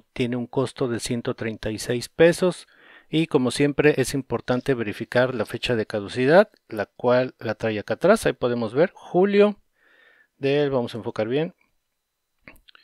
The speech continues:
julio del veintitrés, del dos mil veintitrés.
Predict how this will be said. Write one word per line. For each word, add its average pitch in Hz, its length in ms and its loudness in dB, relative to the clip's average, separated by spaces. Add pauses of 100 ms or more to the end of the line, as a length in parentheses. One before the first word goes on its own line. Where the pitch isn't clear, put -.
(260)
julio 185 440 6
del 151 160 8
veintitrés, 117 680 0
del 107 180 -4
dos 110 200 -6
mil 131 180 -2
veintitrés. - 800 -6